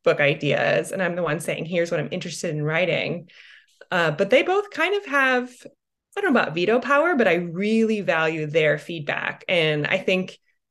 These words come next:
you know, I could make the decision that if my editor said, "I just don't think that's the right next book for you,"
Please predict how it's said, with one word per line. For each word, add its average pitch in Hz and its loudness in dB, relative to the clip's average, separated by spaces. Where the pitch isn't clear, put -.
you 262 4
know, 180 2
I 185 0
could 233 2
make 180 0
the 165 -6
decision 160 0
that 160 -2
if 170 2
my 180 -2
editor 170 0
said, 156 0
"I 170 0
just 156 -4
don't 160 -6
think 156 -6
that's 160 -6
the 170 -2
right 156 0
next 165 -4
book 190 -2
for - -6
you," 156 0